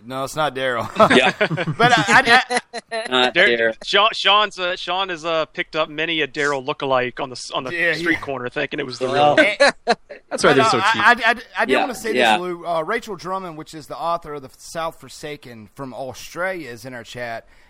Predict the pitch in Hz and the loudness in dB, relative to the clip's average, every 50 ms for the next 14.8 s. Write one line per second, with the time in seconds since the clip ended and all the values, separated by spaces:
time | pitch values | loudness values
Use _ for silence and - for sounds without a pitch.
0 | - 127 127 - 160 139 - 214 214 202 190 190 180 175 165 170 160 151 147 151 | -16 -16 -14 -14 -14 -10 -6 -4 -4 -2 0 0 0 0 -2 -4 -6 -6 -6 -8
1 | 147 147 147 - - - - _ _ _ - 170 202 208 208 208 214 180 190 240 | -8 -8 -10 -12 -14 -18 -20 _ _ _ -4 0 0 2 2 4 4 4 4 6
2 | 269 294 277 190 180 175 156 143 - - 175 170 170 147 - - 143 - - 160 | 8 6 6 6 4 -4 -8 -10 -10 -6 -4 -2 -2 -2 -4 -10 -10 -8 -4 -2
3 | 156 156 160 160 170 165 147 - 170 156 151 147 143 147 151 147 - - 139 123 | 0 0 0 0 -2 -4 -4 -6 -8 -6 -4 -4 -2 -2 -2 -4 -6 -10 -10 -10
4 | 117 107 104 - - - - _ _ _ _ - 143 143 139 135 139 135 127 123 | -10 -10 -14 -16 -20 -20 -20 _ _ _ _ -4 -2 -2 0 0 0 0 -2 -2
5 | 123 - _ _ _ _ - - 131 143 - 131 143 143 160 156 151 143 139 - | -4 -8 _ _ _ _ -20 -16 -12 -12 -12 -10 -6 -4 -2 -2 -2 -2 -4 -6
6 | 135 113 - 175 180 175 - - 143 160 175 185 - - - - - 135 120 - | -10 -10 -8 -6 -6 -6 -2 2 4 4 4 4 4 0 -4 -6 -6 -10 -10 -10
7 | - 123 120 131 127 117 - - 156 156 156 147 139 120 - - 92 110 127 120 | -12 -12 -10 -10 -10 -10 -8 -4 0 2 2 2 2 0 -6 -12 -14 -12 -12 -10
8 | 117 110 101 120 135 139 139 139 123 123 113 120 135 139 139 135 123 107 92 104 | -10 -8 -6 -4 -4 -4 -4 -6 -8 -10 -10 -10 -10 -10 -10 -10 -12 -14 -14 -14
9 | 107 120 123 123 123 120 - - - 107 104 98 - 110 110 104 87 107 117 117 | -10 -8 -8 -6 -8 -8 -10 -12 -14 -14 -14 -14 -14 -14 -14 -14 -10 -8 -8 -8
10 | 92 78 71 - - - - _ _ _ _ _ _ _ - - 139 143 143 151 | -8 -8 -12 -18 -20 -20 -20 _ _ _ _ _ _ _ -10 -8 -6 -4 -4 -4
11 | 151 151 156 165 160 - 165 156 156 147 151 156 147 135 135 143 160 165 170 165 | -4 -2 -2 -4 -4 -2 -4 -4 -2 0 0 0 -2 -2 -4 0 2 2 2 2
12 | - - 165 156 156 160 160 156 156 135 123 131 139 135 127 135 127 123 120 113 | 0 -2 -2 -2 0 0 0 0 2 4 4 4 4 4 0 -6 -10 -8 -6 -6
13 | 98 110 120 117 101 - 139 135 127 120 101 98 92 - 90 113 120 135 135 - | -8 -8 -12 -16 -16 -14 -12 -10 -10 -10 -12 -14 -14 -12 -10 -10 -8 -8 -10 -10
14 | 123 120 110 101 123 127 123 120 113 - 120 117 110 101 98 | -12 -14 -12 -8 -6 -6 -4 -6 -6 -4 0 2 2 2 2